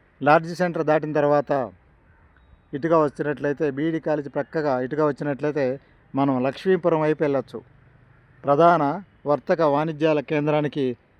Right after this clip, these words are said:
నిలయంగా కనిపిస్తుంది లక్ష్మీపురం ప్రధాన రహదారి. పాత బస్తీకి మళ్ళీనే ఈ గుంటూరులో కూడా, గుంటూరు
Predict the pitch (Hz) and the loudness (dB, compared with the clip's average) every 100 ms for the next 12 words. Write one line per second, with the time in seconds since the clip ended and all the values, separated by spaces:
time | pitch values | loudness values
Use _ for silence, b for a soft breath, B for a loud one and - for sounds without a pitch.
0 | _ _ _ _ _ _ _ 147 156 165 | _ _ _ _ _ _ _ -4 0 0
1 | 160 160 147 147 139 139 143 123 - _ | 2 -2 -2 -4 -6 -6 -8 -8 -12 _
2 | _ _ 135 139 - 156 147 131 117 _ | _ _ -8 -8 -6 -4 -2 -2 -4 _
3 | _ _ _ _ _ _ - 139 156 160 | _ _ _ _ _ _ -6 2 2 4
4 | 147 139 143 139 117 - _ _ _ _ | 2 4 4 2 0 -6 _ _ _ _
5 | _ _ _ - 147 156 170 160 175 143 | _ _ _ -4 -2 0 0 0 -4 -6
6 | 156 151 151 147 151 127 - _ _ _ | -4 -2 -2 -2 -4 -8 -14 _ _ _
7 | _ _ 151 147 127 151 165 170 160 147 | _ _ -6 -4 -4 -2 0 2 2 2
8 | 147 123 113 _ _ _ _ _ _ _ | 0 -2 -8 _ _ _ _ _ _ _
9 | - 147 160 160 135 | -8 -6 -2 -2 -2